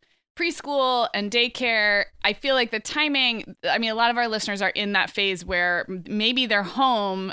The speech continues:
and cobbling together different work options, but the light really does, or, like, the doors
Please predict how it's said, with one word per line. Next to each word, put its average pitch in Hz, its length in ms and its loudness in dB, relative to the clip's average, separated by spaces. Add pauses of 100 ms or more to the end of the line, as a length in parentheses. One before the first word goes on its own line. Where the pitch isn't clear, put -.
and 196 220 -4
cobbling 202 400 2
together 185 380 0
different 185 440 -4 (400)
work 208 240 -2
options, 185 480 0
but 202 320 0
the 254 100 0
light 294 300 2
really 240 220 0
does, 196 340 2
or, 202 140 -2
like, 185 260 -2 (240)
the 208 80 -4
doors 226 380 2